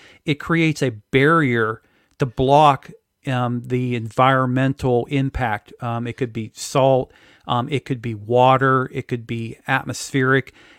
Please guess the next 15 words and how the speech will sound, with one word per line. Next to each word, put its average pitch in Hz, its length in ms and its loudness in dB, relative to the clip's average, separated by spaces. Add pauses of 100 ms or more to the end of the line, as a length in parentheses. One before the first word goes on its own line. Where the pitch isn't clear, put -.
and 131 200 -4
that 139 180 -2
corrosion 127 1000 0
is 113 160 -8
what 120 340 -4
really 131 280 0
accelerates 120 1040 -2 (420)
that 123 160 -2
deterioration 123 760 -2
of 110 140 -6
that, 113 440 -6
uh, 110 400 -4
of 120 140 -4
that 110 200 -6
structure. - 480 -2